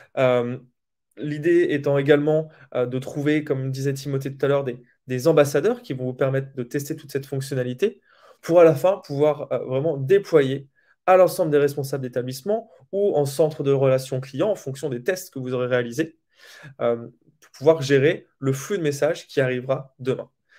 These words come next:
Le gros avantage, euh, là, comme vous voyez sur cette slide, on dit qu'il y a environ six étapes, euh, pour la prise en main. L'avantage pour vous, c'est que vous êtes déjà client de chez Partout. Donc, les deux premières étapes, elles sont déjà validées. C'est déjà fait. Maintenant, l'idée, c'est,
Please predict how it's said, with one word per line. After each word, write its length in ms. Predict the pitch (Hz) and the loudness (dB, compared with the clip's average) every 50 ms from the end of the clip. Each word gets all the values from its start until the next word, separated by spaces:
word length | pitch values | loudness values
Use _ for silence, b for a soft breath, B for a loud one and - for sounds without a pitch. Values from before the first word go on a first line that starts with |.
| b b b b b - | b b b b b -14
Le 180 | - - 120 | -10 -10 -6
gros 220 | 120 135 165 165 165 | 0 4 4 6 8
avantage, 540 | 156 143 139 135 139 180 190 208 202 160 147 | 8 6 6 2 4 4 4 4 4 2 0
euh, 260 | - - - 104 - | -2 -2 -4 -6 0
là, 160 | 127 147 143 | 2 0 0
comme 160 | 143 - 135 | 0 0 -4
vous 80 | 131 127 | 0 2
voyez 180 | 135 147 170 | 2 2 2
sur 180 | 175 175 - 135 | 0 -4 -6 -6
cette 180 | 135 131 120 - | -4 -6 -6 -4
slide, 260 | - 160 156 160 127 | 0 0 0 0 0
on 60 | 123 | -4
dit 120 | 127 139 | -8 -10
qu'il 120 | 143 143 - | -8 -4 -4
y 20 | |
a 100 | 123 - b b b b b b - | -4 -4 b b b b b b -8
environ 220 | 120 120 123 135 | -6 -6 -4 -4
six 400 | 135 - - - - - 214 185 | -6 -8 -10 -10 -8 -6 -4 -4
étapes, 360 | 185 165 165 185 160 160 _ _ _ _ _ - - | -4 -2 -2 -4 -6 -6 _ _ _ _ _ -12 -10
euh, 100 | - - _ | -10 -10 _
pour 120 | - - 135 | -4 0 0
la 80 | 131 | 0
prise 220 | 131 - - 135 123 | 0 -2 -6 -4 -2
en 100 | 120 120 | -2 -2
main. 200 | 151 180 226 _ _ _ _ _ _ _ _ _ _ _ - | -2 -4 -6 _ _ _ _ _ _ _ _ _ _ _ 0
L'avantage 360 | 139 131 147 - 190 - - | 2 2 4 4 2 2 0
pour 120 | - - 127 | -6 -8 -6
vous, 140 | 143 208 | -4 -4
c'est 120 | 233 - 139 | -4 -4 -6
que 60 | 123 | -4
vous 80 | 117 120 | -4 -4
êtes 80 | 113 | 0
déjà 240 | 123 190 202 214 202 | 2 2 4 4 2
client 400 | 202 - - 143 139 135 135 - - - | 0 -2 -4 -2 -2 -2 -4 -8 -12 -14
de 60 | - | -14
chez 140 | - - - | -14 -12 -12
Partout. 440 | - 110 - - - 202 240 - _ _ _ _ _ - | -14 -14 -12 -10 -12 -12 -12 -12 _ _ _ _ _ -14
Donc, 120 | 135 - | -8 -4
les 80 | - 127 | -2 4
deux 120 | 127 202 | 4 4
premières 320 | 202 202 180 156 143 135 139 | 4 4 2 0 2 2 0
étapes, 360 | 123 139 185 208 208 - _ _ _ | 0 0 0 -2 -4 -10 _ _ _
elles 120 | - 131 135 | -2 -2 -2
sont 160 | 135 147 156 | 0 -2 0
déjà 280 | 147 165 165 160 180 156 | 2 4 6 6 6 6
validées. 360 | 147 143 127 120 117 - _ _ _ | 6 2 -2 -4 -10 -14 _ _ _
C'est 180 | _ - - 131 | _ -8 -6 -2
déjà 260 | 135 156 139 143 135 | 0 0 0 0 -4
fait. 160 | - - - _ _ _ _ _ _ _ _ _ _ _ _ _ _ _ - | -6 -10 -20 _ _ _ _ _ _ _ _ _ _ _ _ _ _ _ -2
Maintenant, 500 | 143 151 143 - - 135 131 139 135 _ - | -2 -2 -2 0 0 0 0 -2 -4 _ -8
l'idée, 440 | 139 135 135 131 131 131 135 135 135 - | -6 -4 -4 -2 -2 -4 -4 -6 -8 -14
c'est, 420 | - - - 131 127 127 - | -14 -8 -6 -6 -6 -6 -8